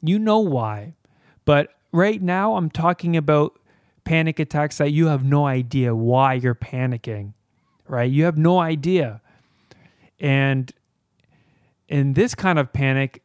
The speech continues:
stems from unresolved emotional issues, things that the amygdala stored over time, and now it's activated because something activated it. Something in your environment,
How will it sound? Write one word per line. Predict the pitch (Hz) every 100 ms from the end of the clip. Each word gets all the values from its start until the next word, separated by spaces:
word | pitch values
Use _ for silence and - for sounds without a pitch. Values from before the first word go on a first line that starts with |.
| -
stems | - 147 135 139
from | - 131 135 -
unresolved | 143 151 151 147 135 127 131 -
emotional | 143 123 131 123 - 123 -
issues, | 147 - - 110 104 -
things | 147 175 202 175
that | 170
the | 165 156
amygdala | 147 156 147 151 139
stored | - - 147 139 131
over | 131 160 226
time, | 196 147 127 127 151 - - _ _ _ _ _ _ _ _
and | 139 127 123
now | 139 185 190 143 139 160 - _
it's | 160 - - -
activated | 190 214 165 135 123 131 139
because | 135 - 135 131
something | - - 180 185 180 170 170
activated | 156 180 170 143 131 123 117
it. | 110 107 - _
Something | - - 160 160 180
in | 175 165
your | 160
environment, | 151 139 127 151 175 131 107 110 -